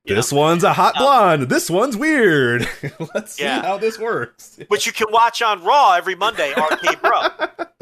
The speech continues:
Speaker 1: It's just the same shit over and over and
Speaker 2: R K
Speaker 1: over.
Speaker 2: Bro. One of them
Speaker 1: Yeah.
Speaker 2: R K Os. The other one says bro. They are R K Bro.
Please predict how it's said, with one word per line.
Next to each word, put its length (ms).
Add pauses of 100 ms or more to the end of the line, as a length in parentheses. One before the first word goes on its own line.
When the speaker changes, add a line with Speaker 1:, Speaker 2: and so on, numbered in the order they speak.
Speaker 1:
It's 200
just 240
the 80
same 340
shit 480
over 380
and 100
over 140
and 80
Speaker 2:
R 140
K 180
Speaker 1:
over. 80
Speaker 2:
Bro. 520 (240)
One 280
of 40
them 140
Speaker 1:
Yeah. 60
Speaker 2:
R 120
K 220
Os. 400
The 140
other 200
one 180
says 280
bro. 560
They 240
are 300
R 160
K 180
Bro. 540